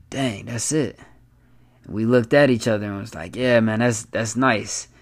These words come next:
That's nice." I was like, "Thank you, Pops." And I was like, "Man, but it's something else, man. I gotta do one more thing, man. I gotta add a sp-, I gotta add one more thing to it." He was like, "Well, I don't know. That, <laughs> that part is on you."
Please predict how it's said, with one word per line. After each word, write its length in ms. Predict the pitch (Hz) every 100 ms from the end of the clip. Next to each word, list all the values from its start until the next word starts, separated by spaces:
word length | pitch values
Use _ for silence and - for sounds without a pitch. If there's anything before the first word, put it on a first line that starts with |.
| _ - -
That's 240 | - 98 113
nice." 300 | 143 131 110
I 100 | 117
was 140 | 107
like, 160 | 113 110
"Thank 220 | 147 120
you, 100 | 107
Pops." 520 | 82 123 - - - _ - - _ _ _ -
And 100 | 98
I 80 | 110
was 200 | 107 92
like, 180 | 104
"Man, 220 | 110 120 117
but 100 | 135
it's 100 | 147
something 380 | 139 123 110 117
else, 280 | 113 101 104
man. 260 | 98 104
I 80 | 110
gotta 200 | 120 110
do 180 | 104 101
one 220 | 107 113
more 180 | 110 107
thing, 340 | 107 110 101
man. 160 | 98 95
I 60 |
gotta 180 | 98 98
add 200 | 95 101
a 60 | 95
sp-, 240 | - -
I 120 | 80 101
gotta 240 | 98 95
add 240 | 90 95
one 220 | 92 107 113
more 200 | 110 107
thing 320 | 113 107 101
to 240 | - 110
it." 120 | 90 - - _ _ _ _ _ _ _ - _ _ _ -
He 140 | 87
was 160 | 92 -
like, 180 | - 92
"Well, 200 | 92 104
I 160 | 104
don't 100 | 113
know. 140 | 123 110
That, 440 | 113 120 139 160
<laughs> 0 |
that 180 | 123 117
part 200 | 127 120
is 120 | 113
on 160 | 120 123
you." 320 | 139 120